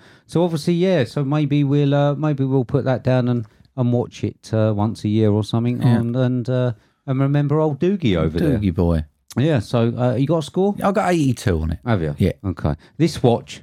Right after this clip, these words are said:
Speaker 1: I got a hundred.
Speaker 2: All right, yeah, cool.
Speaker 1: I mean,
Speaker 2: Yeah, why
Speaker 1: hundred
Speaker 2: not?
Speaker 1: on it,
Speaker 2: Yeah.
Speaker 1: so. Normally a ninety.
Speaker 2: Okay.
Speaker 1: It's my favourite animated
Speaker 2: Yeah.
Speaker 1: film. So, um, so yeah, it's gonna sit up there because it does, it just makes me laugh. I just think it's so,
Speaker 2: Mm.
Speaker 1: uh,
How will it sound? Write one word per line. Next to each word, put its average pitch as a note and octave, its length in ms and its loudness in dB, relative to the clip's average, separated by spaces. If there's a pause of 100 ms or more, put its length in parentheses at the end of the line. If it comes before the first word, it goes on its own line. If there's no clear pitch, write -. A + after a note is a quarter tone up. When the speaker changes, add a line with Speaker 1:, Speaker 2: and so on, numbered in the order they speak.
Speaker 1:
I A#2+ 80 0
got - 80 -4
a F#2 60 -2
hundred. F2 420 -4 (300)
Speaker 2:
All G#2 100 0 (160)
right, G#2 100 0
yeah, G#2+ 140 2
cool. F2+ 320 0
Speaker 1:
I E2+ 60 -4
mean, F2 100 -2
Speaker 2:
Yeah, D3 140 2
why G2+ 60 2
Speaker 1:
hundred B2 180 2
Speaker 2:
not? G#2 80 2
Speaker 1:
on E2 80 -2
it, - 60 -12
Speaker 2:
Yeah. A2 100 0
Speaker 1:
so. - 120 -8 (280)
Normally D3 400 0
a G2+ 60 0
ninety. A2 540 -2 (160)
Speaker 2:
Okay. A3 240 -2
Speaker 1:
It's G#3 120 0
my C3+ 80 2
favourite C#3 420 -2
animated A2+ 480 -2
Speaker 2:
Yeah. C#3 80 -2
Speaker 1:
film. E2 240 -2 (160)
So, G#2 340 -2
um, G2+ 380 -2
so - 140 -2
yeah, A2+ 220 2
it's F#2+ 140 -2
gonna C3 240 0
sit C3+ 280 -2
up A2+ 240 -4
there E2 300 2 (400)
because G#2+ 360 0
it A2+ 140 -6
does, A#2 240 2
it F#2+ 200 -6
just G#2+ 240 -10
makes C3 240 -4
me C3+ 80 2
laugh. D#3+ 300 2
I - 40 -6
just - 200 -2
think B2 160 -2
it's A#2+ 100 -2
so, C3+ 200 0
Speaker 2:
Mm. C3+ 240 2
Speaker 1:
uh, B2+ 40 -2